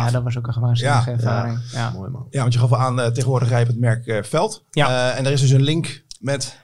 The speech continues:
Speaker 1: Ja, ja. Eh, Veld is overgenomen door Perrier Group. Eh, dat is de eigenaar van K T M motoren, eh, Husqvarna, GasGas. Dus, eh, ze
Speaker 2: Ja.
Speaker 1: komen uit de motorsport. Nou ja, in, in de Moto G P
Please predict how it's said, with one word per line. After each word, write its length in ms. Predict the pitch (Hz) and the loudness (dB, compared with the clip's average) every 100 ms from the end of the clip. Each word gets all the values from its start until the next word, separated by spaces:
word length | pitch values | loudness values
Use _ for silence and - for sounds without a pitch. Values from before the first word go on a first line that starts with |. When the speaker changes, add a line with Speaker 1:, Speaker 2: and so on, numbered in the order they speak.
| _ | _
Speaker 1:
Ja, 300 | 151 160 160 | 4 4 2
ja. 400 | 180 151 151 - - | 0 2 2 -2 -4
Eh, 360 | 160 151 151 | 0 4 2
Veld 280 | 131 165 180 | 2 2 2
is 80 | 165 | 4
overgenomen 600 | 165 180 175 160 165 151 | 4 4 2 2 2 0
door 180 | 156 156 | 0 0
Perrier 440 | 156 143 151 165 | 2 4 4 2
Group. 360 | 160 180 185 - 190 | 2 2 0 -8 -10
Eh, 1000 | 147 139 139 139 135 139 135 131 131 131 127 - _ - - - - _ _ - | -6 -4 -4 -2 -2 -2 -2 0 0 -2 -4 -12 _ -20 -20 -20 -20 _ _ 0
dat 200 | 165 170 | 2 4
is 100 | 143 | 6
de 60 | |
eigenaar 520 | 147 151 147 147 143 | 6 6 4 4 4
van 140 | - 143 | 2 0
K 60 | 147 135 | 2 2
T 100 | 143 | 2
M 140 | 156 | 2
motoren, 680 | 147 147 147 143 139 135 120 | 2 2 2 2 2 0 -2
eh, 640 | 147 139 131 131 131 131 123 | -6 -6 -6 -4 -4 -2 0
Husqvarna, 580 | 147 - 143 135 135 135 | 0 2 0 2 0 0
GasGas. 600 | 147 127 139 131 131 - | 0 0 0 0 -2 -6
Dus, 300 | 127 - - | -8 -8 -6
eh, 120 | 131 | -4
ze 60 | 117 | 0
Speaker 2:
Ja. 120 | 135 | 2
Speaker 1:
komen 200 | 135 139 | 2 2
uit 80 | 147 | 2
de 60 | |
motorsport. 720 | 160 160 160 - 151 147 - 147 | 2 2 2 0 0 0 -2 -6
Nou 160 | 135 | -4
ja, 220 | 127 120 | -4 -4
in, 260 | 123 131 127 | -6 -6 -6
in 240 | 123 127 | -6 -6
de 200 | 127 127 127 | -6 -6 -4
Moto 240 | 139 135 | -4 -4
G 180 | 120 | -4
P 20 | 135 | 0